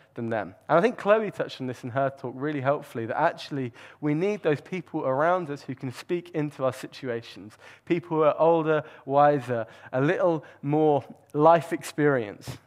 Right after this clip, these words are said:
So if, uh, the previous group, the, the lads, are sort of our,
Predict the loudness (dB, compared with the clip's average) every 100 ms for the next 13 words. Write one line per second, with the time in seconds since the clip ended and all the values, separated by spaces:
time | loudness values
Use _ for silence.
0 | _ _ _ _ _ _ _ _ _ 0
1 | 4 6 6 4 6 6 6 2 -8 -8
2 | -2 0 2 0 -2 0 -2 0 2 2
3 | 4 4 6 6 6 2 -2 -10 -4 -4
4 | -4 -4 -2 -4 -4 -2 0 0